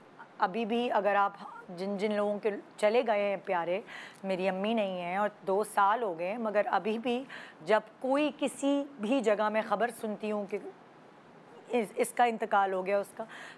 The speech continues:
सो मेरे ज़ख्म हरे हो जाते हैं और फिर मैं उस flashback में चली जाती हूँ। मैं अपनी माँ के बारे में, अपने वालिदैन के बारे में जब हम सोचते हैं, आप सोचिए कि आप अपनी औलाद से कितना दुगना तुगना प्यार करते हैं। मुझे लगता है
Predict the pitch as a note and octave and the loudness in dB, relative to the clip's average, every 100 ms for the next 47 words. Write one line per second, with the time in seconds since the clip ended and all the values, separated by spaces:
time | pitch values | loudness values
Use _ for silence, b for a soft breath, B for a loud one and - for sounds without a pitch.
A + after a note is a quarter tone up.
0 | - C4+ B3 C4+ A3 A3+ - D#4 C#4+ G#3 | -2 2 4 4 2 0 0 -2 0 0
1 | F#3+ F#3+ F3 E3+ F#3+ - - - B B | 0 0 0 -2 -6 -10 -18 -18 B B
2 | - A#3+ A#3+ - C#4+ D4+ B3 A#3+ - G3+ | 0 2 2 0 0 2 2 0 0 2
3 | F#3+ - G3 G3 G#3 G3 F3 F3+ F3+ F3+ | 2 0 -2 -2 -8 -4 -2 -2 -6 -8
4 | - G#3 - B B B G#3 A3+ B3 A#3+ | -16 -18 -18 B B B 2 4 4 0
5 | C4+ - - - A3 A3 A#3+ A#3+ G3+ F3 | -6 -6 -18 -4 4 4 4 0 2 2
6 | F3 F3 F#3 F3+ A3 A3 B B G3+ G3+ | 2 -2 -6 -2 -2 -2 B B 2 4
7 | G#3+ A3 B3+ C4+ A#3 A3 A3 G#3 G3+ G3 | 4 2 2 0 2 2 0 -2 -4 -4
8 | - G#3 - A#3+ A#3 - - - B3 B3 | -4 -4 -2 0 0 -2 -12 -2 -2 -2
9 | - C#4 C4+ - A#3+ A#3+ C#4+ - - - | -2 -2 2 2 4 4 2 -6 -18 -6
10 | B3 C#4+ D4 B3+ A3 A3 B3+ - C#4 - | -4 -2 2 4 6 4 2 -2 -8 -6
11 | C#4+ - C4+ G#3+ G#3 A3 G#3+ F#3+ G3 F#3+ | -4 0 2 2 0 0 0 -2 -2 -2
12 | F#3 F3 F3 F#3+ A#3+ A#3 A#3+ G#3+ - C4 | 0 -2 -4 -6 -4 -2 0 0 2 0